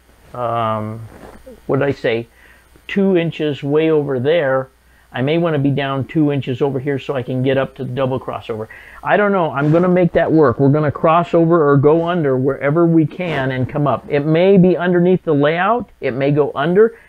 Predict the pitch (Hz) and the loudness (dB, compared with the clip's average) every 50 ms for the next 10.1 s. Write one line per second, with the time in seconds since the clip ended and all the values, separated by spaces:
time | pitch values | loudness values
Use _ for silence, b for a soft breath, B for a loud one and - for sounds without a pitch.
0 | B B 135 135 139 143 143 135 147 147 156 156 151 143 131 - - 175 170 185 | B B -4 -2 0 0 2 2 2 2 2 2 2 0 -2 -2 -4 -4 -2 -2
1 | 196 196 202 196 - - 208 175 - - 202 190 196 190 - - 202 196 196 202 | -2 -2 -4 -4 -4 -6 -8 -8 -6 -8 -8 -8 -8 -10 -10 -6 -4 -4 -2 -4
2 | - - 170 170 - 185 185 185 190 190 - 180 170 165 160 175 175 175 180 165 | -4 -8 -10 -12 -10 -8 -8 -8 -8 -6 -4 -4 -2 0 0 0 0 0 -2 -4
3 | - 185 175 175 - - 180 175 170 180 175 - B B B B B B B B | -4 -4 -4 -4 -4 -4 -4 -2 -2 -2 -4 -6 B B B B B B B B
4 | B - 143 156 180 190 196 196 185 - - 220 190 165 196 196 180 160 - 185 | B -4 -2 0 0 0 0 -2 -4 -4 -4 -4 -4 -2 -2 -2 -2 -2 -2 -2
5 | 170 165 170 175 160 - 175 127 110 101 120 117 143 147 160 143 151 170 196 220 | -2 0 2 2 2 2 0 -2 -2 -2 -2 -2 0 0 2 2 4 4 4 4
6 | 214 190 185 165 151 160 180 208 220 233 190 165 147 131 - - 151 156 165 156 | 2 2 2 0 0 0 0 0 0 -2 -2 -4 -4 -8 -8 -8 -4 -4 -4 -4
7 | - 170 170 202 240 240 170 - - 180 160 151 147 143 147 147 - b b b | -4 -6 -4 -4 -4 -4 -6 -8 -6 -4 -2 0 0 0 0 -2 -6 b b b
8 | b b b b b b 156 143 160 156 - - - 151 160 175 185 175 185 196 | b b b b b b 0 0 2 0 0 -2 0 2 2 2 2 2 2 2
9 | 202 202 190 - - 160 151 - - - 170 196 214 214 180 156 139 143 135 135 | 2 2 0 -2 -2 -2 -2 -2 -2 -2 -2 -2 0 0 0 0 0 0 -2 -2
10 | 135 | -4